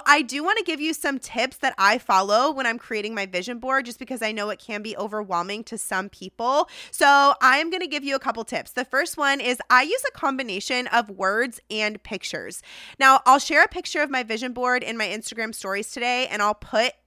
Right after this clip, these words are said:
in the blog post that goes along with this podcast episode two, a photo of my vision board so that you can see what I mean.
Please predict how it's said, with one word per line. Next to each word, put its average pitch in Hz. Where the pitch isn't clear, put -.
in 233
the 214
blog 190
post 254
that 208
goes 214
along 196
with 214
this 208
podcast 202
episode 208
two, 202
a 196
photo 196
of 208
my 196
vision 180
board 262
so 311
that 285
you 277
can 285
see 240
what 240
I 214
mean. 214